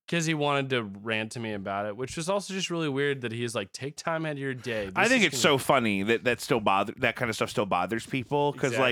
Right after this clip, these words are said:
Speaker 1: Exactly.
Speaker 2: Madonna is, like, seventy-eight years old.
Speaker 1: Dude, for
Speaker 2: Right? So,
Speaker 1: real.
Speaker 2: like, that, we've had that level of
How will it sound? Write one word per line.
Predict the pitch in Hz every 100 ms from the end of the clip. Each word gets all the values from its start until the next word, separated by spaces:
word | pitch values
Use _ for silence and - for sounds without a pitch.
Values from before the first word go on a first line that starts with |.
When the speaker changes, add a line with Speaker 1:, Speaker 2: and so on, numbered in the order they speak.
| 120
Speaker 1:
Exactly. | 135
Speaker 2:
Madonna | 123 139 165 156
is, | 113 110
like, | 104
seventy-eight | - 113 113 104 87 90
years | 92 92
old. | 92 50 - - _ _ _ _ _ _ -
Speaker 1:
Dude, | 110
for | 120
Speaker 2:
Right? | 123 123
So, | - 156
Speaker 1:
real. |
Speaker 2:
like, | 147 135
that, | - 160 156
we've | 170
had | 156 156 143
that | 139 147 - 135
level | 127 113 113
of | 107 101